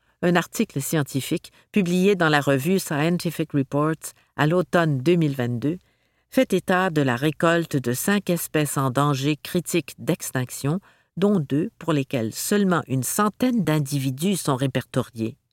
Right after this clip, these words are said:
Ibis cadelphus distans et Polycias racemosa. Les scientifiques du N T B G les conservent précieusement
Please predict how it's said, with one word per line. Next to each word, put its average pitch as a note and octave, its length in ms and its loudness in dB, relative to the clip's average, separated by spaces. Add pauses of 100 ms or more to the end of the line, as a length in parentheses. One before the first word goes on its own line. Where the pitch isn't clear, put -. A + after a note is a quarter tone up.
(1120)
Ibis G3+ 480 2 (160)
cadelphus F3+ 800 0 (260)
distans E3+ 520 2 (640)
et G3 240 2 (320)
Polycias F3+ 960 2 (220)
racemosa. D#3 760 2 (1000)
Les G3 100 4
scientifiques G3 640 0
du D3 260 2 (120)
N F3 200 2
T F#3 140 2
B C#3+ 160 2
G D3+ 480 0
les D3 140 2
conservent F3 640 -2 (140)
précieusement E3 800 0